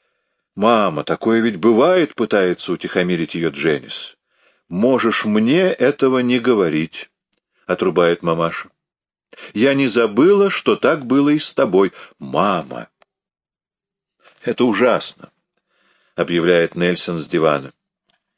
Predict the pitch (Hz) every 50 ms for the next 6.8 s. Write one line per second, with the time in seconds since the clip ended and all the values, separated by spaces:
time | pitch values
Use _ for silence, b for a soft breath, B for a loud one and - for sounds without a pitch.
0 | _ _ _ _ 87 92 123 123 - 185 202 196 190 190 180 - 175 - 160 151
1 | 143 - - 175 165 147 - - 135 143 147 139 135 - 127 123 127 120 - -
2 | 120 110 - - 110 98 95 - - 107 92 87 73 65 60 - - - - _
3 | _ _ _ _ _ _ _ _ _ _ b b b 110 120 151 190 214 202 -
4 | - - - 135 151 175 180 160 127 147 160 - - - 139 139 127 - 117 113
5 | 107 - 175 202 202 185 - - 123 107 104 98 90 85 - - 95 92 82 -
6 | - 92 82 82 78 - - - - 98 - - - - -